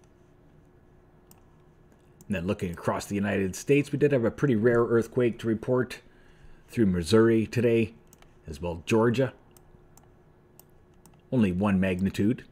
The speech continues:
nothing major to report. And then across the U-, the western U S, no major swarms to talk about. Looking at about two hundred and fifty earthquakes across the U S G S map.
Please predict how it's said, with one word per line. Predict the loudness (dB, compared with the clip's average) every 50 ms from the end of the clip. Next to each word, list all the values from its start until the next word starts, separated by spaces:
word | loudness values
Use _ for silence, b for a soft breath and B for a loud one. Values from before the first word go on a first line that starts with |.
| -20 -12 -8
nothing | -8 -6 -4 -4 -4 -2 -2 -2
major | -2 -2 -2 -4 -6 -8 -8
to | -8 -8 -10 -8
report. | -8 -10 -12 -6 -2 -2 -2 -2 -4 -8 -14 -20 _ _ _ _ b b b b b b b b b b b b -20 -20 _ _ -20 -20 -20 -20 -20 _ _ _ _ -20 _ _ _ _ -20 _ -20 -20 _ b b b b b b -4
And | -2 0
then | 0 0
across | -4 -4 -2 -2 -2 -2 -2 -6 -10 -16
the | -16 -10 -6 -2
U-, | -2 -2 -2 -4
the | -6 -10 -8 -8
western | -4 -2 -2 -4 -4 -4 -8 -6 -6 -4
U | -2 0 0 0
S, | 0 -2 -4 -6 -10 -14 -18 -20 -20 -20 _ _ -20 _ -20 -20 -20 -20 -20 _ -20 _ _ _ -20 -20 _ _ _ _ _ _ -2
no | 2 2 4
major | 4 4 4 2 0 -2
swarms | -2 -4 -6 -4 -4 -6 -8 -10
to | -8
talk | -6 -6 -6 -6 -6 -10
about. | -10 -8 -8 -8 -8 -10 -14 -20 -20 _ _ -20 -20 _ _ -6
Looking | -6 -4 -2 -2 -2
at | 0 0
about | 0 0 -2 -2 -2
two | -2 -2
hundred | 0 2 2 2
and | 0 0
fifty | 0 -4 -4 -4 -2 -4 -2
earthquakes | -2 -2 -4 -4 -4 -4 -4 -4 -4 -8 -10 -18 -18 -18 -16
across | -18 -18 -8 -6 -4 -4 -4 -6 -8 -14
the | -14 -12 -6
U | -4 -4 -2 -2
S | -4 -6
G | -6 -6 -4 -4
S | -6 -6 -6
map. | -4 -4 -2 -4 -6 -10